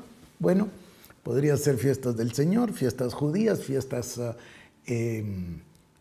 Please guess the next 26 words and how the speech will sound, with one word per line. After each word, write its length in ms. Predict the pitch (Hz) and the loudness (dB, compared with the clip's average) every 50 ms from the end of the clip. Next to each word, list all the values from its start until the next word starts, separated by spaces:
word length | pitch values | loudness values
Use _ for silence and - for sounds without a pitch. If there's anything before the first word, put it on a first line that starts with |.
| _ _ _ | _ _ _
antiguo 440 | - 117 113 110 - 151 135 123 | -4 -2 0 2 4 4 4 4
testamentarias, 1000 | 120 127 113 - - 139 147 160 170 160 165 240 233 226 208 208 190 170 - - - - - - - - | 2 0 -2 0 0 0 2 2 2 2 4 6 6 6 6 6 6 4 4 0 -4 -12 -16 -18 -20 -6
fiestas 480 | - - 151 - - - 123 120 131 135 | 0 2 2 2 2 0 0 2 6 10
bíblicas, 680 | 196 247 240 202 233 226 214 - - 202 190 - - | 12 12 12 12 10 8 8 6 2 0 0 0 -4
escriturales, 1080 | 156 135 - - 160 143 147 147 151 170 170 175 196 220 220 214 214 214 202 - - - | -6 -6 0 4 6 6 6 6 6 6 6 8 8 8 8 8 6 6 4 2 0 0
el 180 | 269 262 226 | 0 2 2
nombre 240 | 220 285 262 - 135 | 2 2 2 2 2
es 100 | 127 - | 2 2
irrelevante. 680 | 123 110 113 110 101 101 92 92 92 95 92 92 - - - - - - - | 0 0 0 0 0 0 -2 -2 -2 -4 -4 -6 -8 -12 -14 -18 -20 -12 -4
Estas 300 | - 247 233 240 226 196 | -2 -2 2 4 4 4
son 160 | - 185 185 170 | 4 4 4 4
las 180 | 147 131 - | 2 0 0
fiestas 520 | - - 143 151 160 151 - - 160 156 - | -2 0 2 2 2 2 0 -2 -4 -4 -4
que 140 | - 117 | -4 -4
Dios 360 | 101 107 120 135 147 160 - - | -2 0 2 2 2 2 2 -2
designó 680 | 127 107 - - 98 92 92 98 101 117 143 170 175 - | -4 -4 -4 -6 -8 -6 -4 -4 -2 -2 -2 -2 -4 -6
para 180 | - - 92 90 | -10 -10 -10 -10
su 180 | - - 113 - | -8 -10 -10 -6
pueblo 400 | - 104 98 87 82 85 82 - - - - - - - - - - - - - - | -4 -2 -2 -2 -4 -6 -10 -14 -16 -20 -20 -20 -20 -20 -20 -20 -20 -20 -20 -6 0
y 140 | - 214 190 | 2 2 4
se 180 | - 214 220 | 6 6 6
los 260 | 202 190 190 160 143 | 6 4 2 0 2
dio 480 | 147 151 131 120 131 131 - - - - - | 4 4 6 6 4 2 0 -6 -14 -16 -10
por 160 | - 127 120 | -6 -4 -2
estatuto 800 | 117 104 - - - 104 98 - - 160 170 175 180 214 214 214 - - - | -2 -2 -4 -4 -6 -8 -4 0 0 0 2 2 2 0 0 -2 -6 -8 -8
perpetuo. 840 | - - 90 87 - - - 127 131 131 - - - 95 85 - | -6 -6 -4 -6 -8 -2 2 4 4 4 2 -2 -8 -10 -10 -12